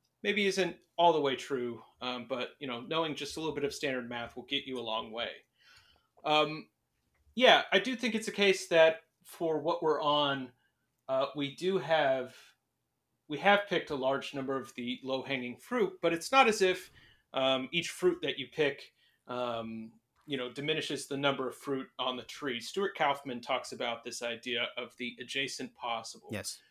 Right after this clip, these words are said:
Speaker 1: Um, those things that we don't necessarily know about. Um, but it is like, once you pick a fruit, um, that is of that space, suddenly you realize, "Oh, there are other fruits of this type." Um, so, you know, it's that you discover a whole new tree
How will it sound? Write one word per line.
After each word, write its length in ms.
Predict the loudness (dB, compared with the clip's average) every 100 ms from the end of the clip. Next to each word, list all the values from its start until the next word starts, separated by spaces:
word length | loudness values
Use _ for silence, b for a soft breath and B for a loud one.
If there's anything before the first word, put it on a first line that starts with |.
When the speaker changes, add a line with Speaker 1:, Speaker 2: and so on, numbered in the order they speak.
| b _
Speaker 1:
Um, 200 | -6 -2
those 280 | 2 2 2
things 320 | -2 -2 -2
that 120 | -8
we 140 | -8 -4
don't 240 | -2 -2
necessarily 540 | -6 -8 -8 -6 -6 -6
know 240 | -6 -6
about. 380 | -6 -10 -12 -16 _ b b b
Um, 420 | -6 -4 -4 -6 -10 0
but 120 | 6
it 100 | 6
is 220 | 6 2
like, 240 | 4 2 4
once 260 | 0 0
you 80 | -6
pick 220 | -6 -6 -6
a 80 |
fruit, 420 | -10 4 6 6 0 _ _ _ _
um, 300 | -2 -2 0
that 140 | -2 -2
is 120 | 2
of 140 | 0
that 220 | 0 -6 -6
space, 480 | 0 4 4 2
suddenly 480 | -8 -4 0 0 0
you 120 | -2
realize, 460 | 0 4 4 4 -2 4
"Oh, 240 | 4 4 -10 _
there 160 | 4
are 100 | 4
other 200 | 4 2
fruits 360 | 0 -2 -4 -2
of 200 | -4 -4
this 220 | -10 -10
type." 420 | -4 -2 -2 -4 _ _ b b b b
Um, 680 | -4 -2 -2 -2 -6 -10 -14 -14
so, 580 | -2 0 2 0 -6 -14 _
you 140 | -8 -4
know, 240 | -4 -4
it's 100 | -2
that 120 | -2
you 40 | -2
discover 400 | -6 0 4 4
a 60 |
whole 240 | 4 4 4
new 160 | 0
tree 480 | -4 -6 -6 -6 -10